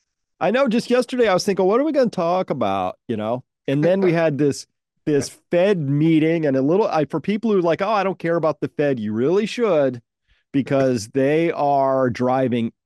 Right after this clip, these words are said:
Speaker 1: everything. What an explosive reaction we saw yesterday. It was just the Fed basically saying, going a little dovish.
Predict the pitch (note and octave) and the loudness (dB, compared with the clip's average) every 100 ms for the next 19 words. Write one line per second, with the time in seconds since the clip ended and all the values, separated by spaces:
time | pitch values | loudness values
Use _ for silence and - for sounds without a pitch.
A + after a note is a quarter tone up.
0 | - D#3+ G3 C#3 A#2+ - A2+ A2+ C3+ F3 | -2 0 2 0 -2 -2 -2 0 0 2
1 | A#3 D3 A#2+ A2+ - - D3 D#3 F3+ D#3+ | 0 -2 -4 -6 -8 -6 0 0 0 -2
2 | A#2 A2+ A2+ B2+ D3 - B2+ A2 G2 - | -2 -2 0 -2 -4 -6 -4 -4 -4 -2
3 | B2 C3+ B2+ A2+ - A2 A2 A2 G#2+ B2+ | 0 0 0 -2 -6 -4 -2 -2 -2 -2
4 | A#2 A#2+ F3 F#3+ - E3 C#3+ C#3+ B2 A#2 | -2 -2 -4 -4 -4 -4 -2 -2 0 -2
5 | A#2 C3 B2 A#2 - A#2 A2+ A2+ A2+ A2 | -2 -4 -4 -4 -2 -2 0 -2 -2 -4
6 | F#2 _ _ - C3+ B2 A#2+ F3 A#3+ G3 | -8 _ _ -4 -2 0 0 0 -2 0
7 | G#3 G#3+ A3 F#3+ - | 0 2 0 -2 -8